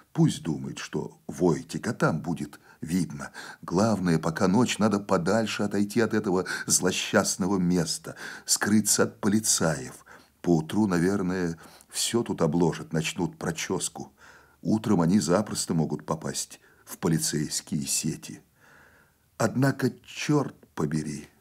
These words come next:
Долго нести так, подвернув голову, тяжёлого мужика на плечах, становилось невмоготу. Сущеня весь взмок от пота, затекли руки,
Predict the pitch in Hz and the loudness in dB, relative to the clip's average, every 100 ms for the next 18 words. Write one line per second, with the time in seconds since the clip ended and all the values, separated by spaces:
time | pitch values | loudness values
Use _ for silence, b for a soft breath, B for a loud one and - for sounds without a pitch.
0 | _ b b b b - 127 147 120 120 | _ b b b b -4 2 4 4 6
1 | 113 110 - 107 104 110 120 107 - 87 | 6 4 2 0 0 2 2 0 -4 0
2 | 92 95 104 107 80 123 120 95 80 82 | 2 2 2 0 2 2 4 4 2 0
3 | 85 120 107 92 92 87 90 120 110 87 | 2 2 2 2 2 0 2 4 4 2
4 | 80 - - 64 - - B B - - | -4 -2 -2 -2 -6 -18 B B -6 0
5 | 87 87 85 90 82 80 87 73 78 78 | 2 4 2 2 0 0 -2 0 0 0
6 | 80 78 60 57 - - _ B B B | -2 -6 -12 -12 -16 -20 _ B B B
7 | B - - 107 - 107 92 85 101 98 | B -4 2 2 2 0 2 2 0 0
8 | - 78 185 104 80 - - - - - | -4 -4 0 2 2 -2 -10 -6 -4 -4
9 | - - B B - 101 - 104 98 101 | -8 -18 B B -2 -2 -2 0 0 0
10 | 117 110 82 - 76 | 0 0 -2 -6 -10